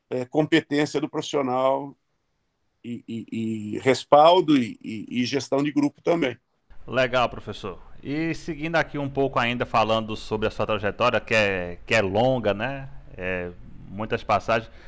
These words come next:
Speaker 2: Queria lhe perguntar, professor, um pouco também, a gente separou aqui até alguns tópicos, é, falar um pouco sobre a sua passagem na Ponte Preta em dois mil e quatorze,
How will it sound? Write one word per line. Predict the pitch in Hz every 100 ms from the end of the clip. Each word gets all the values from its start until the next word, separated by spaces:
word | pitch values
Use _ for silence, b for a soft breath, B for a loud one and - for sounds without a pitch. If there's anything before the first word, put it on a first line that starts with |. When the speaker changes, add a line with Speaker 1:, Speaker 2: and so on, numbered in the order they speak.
| b b b b b - -
Speaker 2:
Queria | 139
lhe | 180
perguntar, | 196 190 180 185 180
professor, | 175 143 147
um | 139
pouco | 156 151 156
também, | 139 113 117 156 135
a |
gente | 120 131
separou | - 135 120 127 127
aqui | 120 117
até | 117 120
alguns | 120 113 101
tópicos, | - 113 127 - 104 90 - -
é, | - 95 98 95 92 85 -
falar | - 120 139
um | 139
pouco | 139 143 143
sobre | 160 151
a | 131
sua | 156
passagem | 143 156 135 - 127 143 131 113 107 98
na | 95 95 110 110 107 101 95 95 -
Ponte | 147 147
Preta | 139 127 143 147
em |
dois | 147 135
mil | 123 135
e |
quatorze, | 139 135 - 147 127 101 87